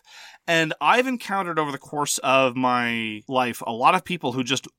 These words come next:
refuse to accept the bounds of hypothetical scenarios. So you set up the hypothetical and you say, "Okay, well, this is the situation." They say, "I don't think this is plausible. I'm going to rewrite it now." It's like, "Well, well, wait, okay. In this case,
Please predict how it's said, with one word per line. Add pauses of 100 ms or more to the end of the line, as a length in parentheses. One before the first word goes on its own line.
(120)
refuse
to
accept
the
bounds
of
hypothetical
scenarios. (720)
So
you
set
up
the
hypothetical
and
you
say,
"Okay,
well,
this
is
the
situation."
They
say,
"I
don't
think
this
is
plausible. (260)
I'm
going
to
rewrite
it
now."
It's
like,
"Well,
well,
wait,
okay.
In
this
case,